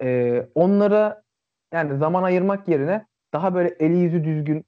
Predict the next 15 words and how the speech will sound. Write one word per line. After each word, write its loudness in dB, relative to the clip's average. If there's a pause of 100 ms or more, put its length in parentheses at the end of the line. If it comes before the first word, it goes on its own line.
(680)
şeyleri 2
izlemen 0
senin 0
için -6
hem 0
zaman -2
kaybetmemen -4
açısından -6
daha -2
mantıklı -4
olabilir. -4
Çünkü -4 (560)
yani -2
gerçekten -2
çok, -6